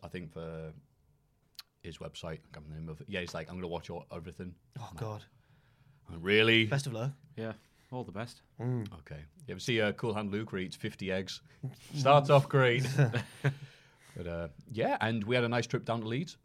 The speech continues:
Speaker 2: Yeah, me and Pachi went to Rise's Games of Death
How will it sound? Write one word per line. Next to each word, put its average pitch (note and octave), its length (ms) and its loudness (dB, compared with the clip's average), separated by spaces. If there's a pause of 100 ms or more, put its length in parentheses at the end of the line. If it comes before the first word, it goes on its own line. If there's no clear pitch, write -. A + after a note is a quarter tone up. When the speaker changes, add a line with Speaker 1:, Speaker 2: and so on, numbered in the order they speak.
(140)
Speaker 2:
Yeah, F3+ 220 6
me G3 240 6
and F3+ 100 4
Pachi E3 280 0
went D3 180 4
to C#3+ 140 0
Rise's C#3 640 2 (160)
Games G3 340 2
of G3 160 -2
Death F3+ 480 0